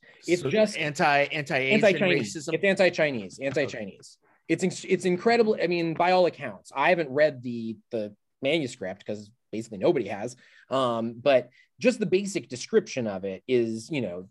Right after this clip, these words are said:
Speaker 1: Chinese warlord develops, uh, decides to take over the world, and the devious Chinese de-, build,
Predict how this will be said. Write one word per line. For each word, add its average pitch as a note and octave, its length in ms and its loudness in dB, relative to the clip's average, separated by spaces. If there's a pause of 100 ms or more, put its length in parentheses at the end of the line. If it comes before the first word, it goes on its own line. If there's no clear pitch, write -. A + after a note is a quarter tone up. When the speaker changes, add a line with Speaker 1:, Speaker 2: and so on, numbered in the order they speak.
(120)
Speaker 1:
Chinese G#3 500 2
warlord D#3 920 2 (320)
develops, C#3+ 800 2 (320)
uh, C3 220 2
decides C3+ 380 -2
to C#3 60 -8
take C#3+ 240 -6
over C3+ 180 -2
the B2 80 -2
world, C3 580 2
and A#2+ 280 -4
the A#2+ 60 -10
devious C#3 420 -8
Chinese B2+ 520 -6
de-, B2+ 300 -2 (120)
build, C#3 300 -2